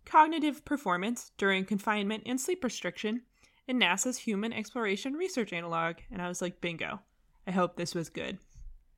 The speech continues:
And it was awesome. I will link it in the sources.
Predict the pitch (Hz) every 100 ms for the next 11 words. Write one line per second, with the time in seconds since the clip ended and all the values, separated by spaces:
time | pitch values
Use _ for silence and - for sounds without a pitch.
0 | _ - - 277 240 214 214 220 220 185
1 | 220 277 208 202 202 220 202 180 - 180
2 | 180 240 269